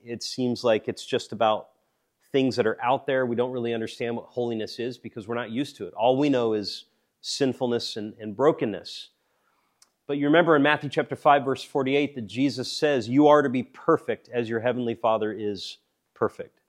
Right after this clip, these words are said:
And sometimes we can even recognize that those verses are true,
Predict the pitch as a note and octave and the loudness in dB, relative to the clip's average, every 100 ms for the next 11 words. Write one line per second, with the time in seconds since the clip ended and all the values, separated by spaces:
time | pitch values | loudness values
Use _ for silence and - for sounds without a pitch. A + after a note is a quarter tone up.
0 | _ _ _ _ _ _ C3 - G3 G3+ | _ _ _ _ _ _ -8 4 4 6
1 | G3 D3 E3 E3+ E3 D#3 C#3+ D#3 E3 D3 | 2 4 2 6 6 6 4 4 2 0
2 | C#3+ C3+ - C3 D3 C3+ A2 C#3 E3 - | 2 0 -2 -2 2 0 2 4 4 2
3 | E3 F3+ F3 - G#3 A#3+ | 2 2 2 2 2 0